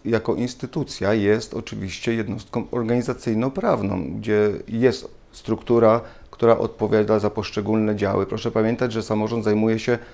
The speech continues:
dwudziestoma różnymi obszarami, więc, y, mm, ja nigdy nie powiem, że ja jestem omnibusem i wiem wszystko. Ja ze sobą chcę wprowadzić do samorządu taki zespół,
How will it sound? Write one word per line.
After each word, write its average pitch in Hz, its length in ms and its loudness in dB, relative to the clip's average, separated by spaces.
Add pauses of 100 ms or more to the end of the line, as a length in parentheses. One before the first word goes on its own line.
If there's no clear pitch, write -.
(300)
dwudziestoma 117 760 4
różnymi 117 540 2
obszarami, 113 720 4 (680)
więc, 101 440 -2
y, 107 400 6 (580)
mm, 110 360 0
ja 131 140 8
nigdy 147 340 6
nie 110 120 8
powiem, 107 300 6
że 101 120 4
ja 104 300 8 (320)
jestem 113 480 0
omnibusem 123 760 6
i 104 60 -2
wiem 95 140 -2
wszystko. - 440 -12
Ja 120 200 10
ze 139 120 2
sobą 135 380 2
chcę 127 180 -6
wprowadzić 107 420 0
do 107 100 -6
samorządu 104 560 -2
taki 110 340 -2
zespół, 147 500 0